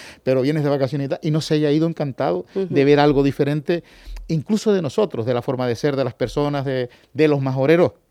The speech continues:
Speaker 1: que están aquí y los de adopción, porque al
Speaker 2: Ujú.
Speaker 1: final terminamos siendo todos juntos, y eso es importantísimo. Hay que juntar una cosa con la otra y, e intentar de hacer un puzzle, porque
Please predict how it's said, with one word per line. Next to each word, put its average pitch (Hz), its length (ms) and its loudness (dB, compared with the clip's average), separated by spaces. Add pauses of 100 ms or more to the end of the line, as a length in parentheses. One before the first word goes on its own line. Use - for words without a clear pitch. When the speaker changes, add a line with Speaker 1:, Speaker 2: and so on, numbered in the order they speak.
(180)
Speaker 1:
que 135 100 0
están 143 260 -2
aquí 147 280 -4
y 151 80 -2
los 123 100 -2
de 127 60 -2
adopción, 127 420 -2 (340)
porque 120 200 -8
al 120 60 -4
Speaker 2:
Ujú. 87 80 -6
Speaker 1:
final 135 260 -2 (500)
terminamos 143 420 0
siendo 151 160 -2
todos 147 140 4
juntos, 175 180 0
y 143 120 0
eso 175 160 -2
es 165 40 2
importantísimo. 123 720 -4 (380)
Hay 143 100 0
que 175 120 0
juntar 151 420 -2 (380)
una 156 180 2
cosa 175 260 -2
con 139 140 -2
la 131 80 0
otra 185 380 -2
y, 135 180 -4 (100)
e 139 60 2
intentar 127 380 -2
de 160 60 -2
hacer 147 180 0
un 123 80 -4
puzzle, 139 260 0
porque 117 320 -6